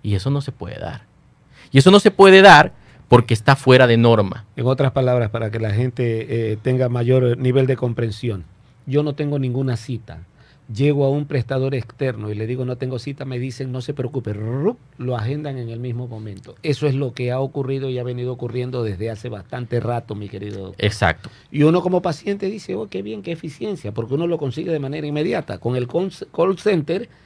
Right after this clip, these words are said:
Speaker 2: es una suerte de letanía.
Speaker 1: Por supuesto.
Speaker 2: Pero es incorrecto lo que hace el prestador externo.
Speaker 1: La ley es la ley, y la ley la pone el Ministerio de Salud Pública, y la ley lo dice <clears throat> claramente, ¿no? Los pacientes deben ingresar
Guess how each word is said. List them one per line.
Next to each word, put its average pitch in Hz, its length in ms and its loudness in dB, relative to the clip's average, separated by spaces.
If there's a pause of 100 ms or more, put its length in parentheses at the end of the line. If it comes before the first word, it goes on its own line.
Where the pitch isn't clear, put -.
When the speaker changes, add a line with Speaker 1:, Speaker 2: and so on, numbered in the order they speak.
(160)
Speaker 2:
es 139 160 2
una 165 220 0
suerte 175 340 -4
de 160 160 -2
letanía. 123 600 -6 (540)
Speaker 1:
Por 110 140 -8
supuesto. 151 360 4
Speaker 2:
Pero 160 80 8
es 175 60 2
incorrecto 180 680 0
lo 123 140 0
que 120 160 -4
hace 127 220 -6
el 120 100 -8
prestador 117 540 -6
externo. - 340 -16 (200)
Speaker 1:
La - 200 0
ley 359 400 8
es 185 220 8
la 170 100 6
ley, 135 380 4 (240)
y 143 100 4
la 156 120 10
ley 175 320 6 (260)
la 131 320 6
pone 156 260 8
el 139 80 8
Ministerio 123 500 6
de 120 80 4
Salud 120 300 0
Pública, 113 680 4
y 120 120 -4
la 110 160 4
ley 113 240 6 (260)
lo 113 200 4
dice 107 260 2
<clears throat> 127 40 0
claramente, 95 680 0
¿no? 85 220 -6 (720)
Los 139 540 6
pacientes 180 760 4
deben 160 280 6
ingresar 127 800 8